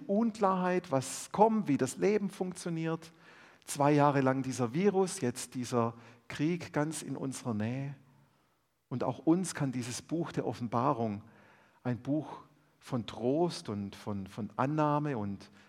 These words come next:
einfach von Halt auch bedeuten, wenn wir sehen, dass Jesus Christus am Ende der Zeiten das letzte Wort haben wird. Am Ende, und das macht die Offenbarung deutlich,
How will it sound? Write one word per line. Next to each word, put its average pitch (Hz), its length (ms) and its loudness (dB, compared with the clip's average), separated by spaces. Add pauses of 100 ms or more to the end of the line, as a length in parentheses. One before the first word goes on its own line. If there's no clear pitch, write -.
einfach 170 260 -4
von 131 340 0
Halt 143 280 4
auch 139 300 0
bedeuten, 127 680 -2 (380)
wenn 123 160 0
wir 113 120 0
sehen, 123 640 0 (200)
dass - 260 -6
Jesus 120 420 -2
Christus - 760 -6 (320)
am 110 180 -2
Ende 110 480 0 (320)
der 113 120 2
Zeiten 131 420 4
das 123 180 0
letzte 120 460 2
Wort 104 240 -2 (640)
haben 110 380 -4
wird. 92 240 -6 (1800)
Am 135 160 2
Ende, 220 460 4 (1200)
und 110 100 -2
das 143 140 0
macht 139 260 -2
die 127 80 -4
Offenbarung 110 560 -2
deutlich, 104 320 -4